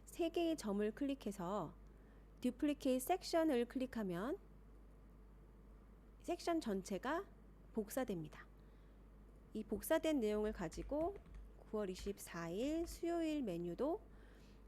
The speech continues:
수정해 주시면 됩니다. 이제 상담 시간 입력이 끝났으면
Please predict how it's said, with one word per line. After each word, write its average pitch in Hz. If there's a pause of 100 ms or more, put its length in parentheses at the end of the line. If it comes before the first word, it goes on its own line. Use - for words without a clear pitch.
(1700)
수정해 359
주시면 233
됩니다. 156 (3000)
이제 214
상담 349
시간 320
입력이 220
끝났으면 226